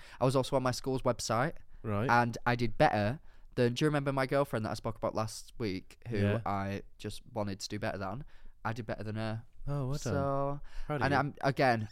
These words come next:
Speaker 1: I feel like I always talk really badly about her. She's fully probably a lovely person. She has a child.
Speaker 2: Oh.
Speaker 1: But I just wanted to point
Speaker 2: Yours?
Speaker 1: out that I'm very intelligent. I don't think it's mine. I mean, I've never checked, but I've not had sex with a woman since I was, like, sixteen.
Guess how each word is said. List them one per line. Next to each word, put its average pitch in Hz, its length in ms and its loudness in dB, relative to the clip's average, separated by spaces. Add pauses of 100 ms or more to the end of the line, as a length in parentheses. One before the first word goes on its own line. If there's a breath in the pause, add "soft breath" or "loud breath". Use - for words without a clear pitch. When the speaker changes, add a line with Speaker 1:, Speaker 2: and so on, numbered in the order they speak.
Speaker 1:
I 143 60 2
feel 214 200 6
like 240 180 4
I 220 40 6
always 208 180 6
talk 165 240 2
really 127 200 4
badly 113 300 2
about 113 220 4
her. 151 100 2
She's 147 220 -2
fully 170 300 4
probably 131 300 4
a 120 40 4
lovely 120 220 2
person. 113 360 0
She - 80 -2
has 165 120 2
a 190 40 0
child. 123 480 4 (580 soft breath)
Speaker 2:
Oh. 143 400 0
Speaker 1:
But 135 80 8
I 131 80 6
just 135 180 -2
wanted 135 200 4
to 175 60 8
point 135 180 8
Speaker 2:
Yours? - 20 4
Speaker 1:
out 123 200 6
that 123 140 2
I'm 113 120 2
very 110 300 2
intelligent. 113 520 -2 (360 soft breath)
I 135 100 4
don't 220 200 8
think 196 300 -2
it's - 180 -4
mine. 175 360 4 (100)
I 143 80 2
mean, 147 360 0 (640)
I've 156 260 8
never 160 160 2
checked, - 640 -2 (920)
but 143 200 12
I've 139 180 6
not 147 100 2
had 139 200 2
sex - 320 -2
with 131 100 -4
a - 20 -2
woman 123 220 0
since 120 360 -4
I 123 60 2
was, 117 120 -2
like, 110 180 0
sixteen. 120 680 -6